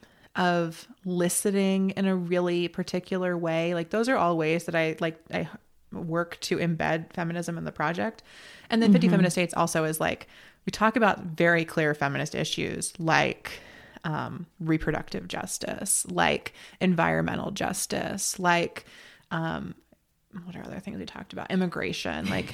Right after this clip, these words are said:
Speaker 2: <laughs>
Speaker 1: we, you know, we talk about big issues. Um, and I talked always to, um, primarily, like,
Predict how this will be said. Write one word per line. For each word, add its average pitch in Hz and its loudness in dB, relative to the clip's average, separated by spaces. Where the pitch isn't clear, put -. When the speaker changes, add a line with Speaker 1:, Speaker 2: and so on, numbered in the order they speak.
Speaker 2:
<laughs> 196 4
Speaker 1:
we, 214 4
you 247 6
know, 247 6
we 285 4
talk 277 6
about 170 4
big 170 4
issues. 165 0
Um, 160 -4
and 175 -4
I 170 -2
talked - -4
always 170 2
to, 185 4
um, 165 -2
primarily, 160 0
like, 156 -4